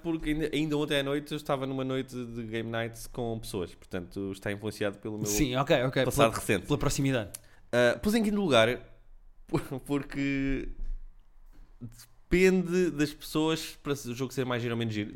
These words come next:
Speaker 1: Isso é verdade para tudo,
Speaker 2: Ok.
Speaker 1: mas no Cards Against Humanity é especialmente verdade. Porque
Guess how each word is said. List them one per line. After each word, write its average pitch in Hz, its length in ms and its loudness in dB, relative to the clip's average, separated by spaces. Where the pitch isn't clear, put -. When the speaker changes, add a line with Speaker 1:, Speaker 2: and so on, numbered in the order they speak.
Speaker 1:
Isso 160 180 -4
é - 20 -2
verdade 139 220 4
para 127 80 -6
tudo, 131 260 -2
Speaker 2:
Ok. 156 280 0
Speaker 1:
mas 127 440 6
no 131 120 4
Cards 127 200 4
Against 123 240 0
Humanity 120 380 -2
é - 20 0
especialmente 117 340 -4
verdade. 110 260 -2
Porque 101 880 0